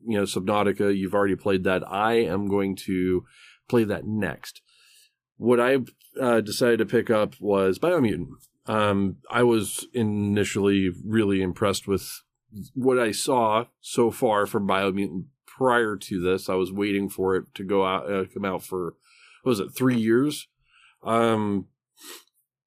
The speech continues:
so I pre-ordered it just before I got on the plane, uh, and then I started playing it as soon as I got home. Uh,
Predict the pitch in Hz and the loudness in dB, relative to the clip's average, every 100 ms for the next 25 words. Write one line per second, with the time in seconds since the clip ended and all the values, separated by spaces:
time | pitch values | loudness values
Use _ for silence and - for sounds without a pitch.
0 | _ _ _ - - 147 135 131 123 127 | _ _ _ -10 0 4 4 2 0 0
1 | - 147 143 135 131 123 120 120 123 127 | 2 2 2 2 2 2 0 0 -2 2
2 | 123 113 104 98 120 120 110 107 98 - | 4 4 2 -4 0 2 2 0 -4 -2
3 | 110 101 98 95 _ _ - 101 98 92 | 0 0 -2 -4 _ _ -4 0 2 2
4 | 92 - - 107 104 104 101 98 98 95 | 0 -2 -6 -4 -2 -2 0 -2 -2 -6
5 | - - - _ 120 104 107 101 98 - | -8 -10 -12 _ -10 -2 0 0 -2 0
6 | 101 95 82 101 98 98 90 85 95 85 | 0 0 -2 -2 0 -2 -4 -4 -6 -4
7 | 85 80 69 82 76 64 _ _ _ _ | -6 -8 -10 -12 -12 -16 _ _ _ _
8 | _ - 82 82 78 | _ -10 -6 -4 -6